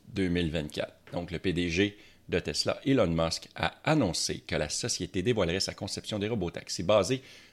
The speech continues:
sur une plateforme de véhicules de nouvelle génération, quelque chose d'unique,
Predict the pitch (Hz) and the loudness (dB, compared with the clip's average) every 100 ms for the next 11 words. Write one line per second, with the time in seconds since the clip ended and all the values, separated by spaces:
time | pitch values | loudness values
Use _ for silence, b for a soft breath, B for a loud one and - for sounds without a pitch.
0 | B - 92 92 87 131 127 - 139 143 | B -4 0 0 4 4 4 8 10 10
1 | 110 90 87 113 92 127 107 87 85 135 | 6 2 2 0 2 0 2 0 0 2
2 | 175 185 113 107 87 80 - - 80 - | 4 4 4 4 2 0 -4 -8 -10 -12
3 | - - 101 82 85 104 - | -10 -6 -6 -4 -2 -2 -2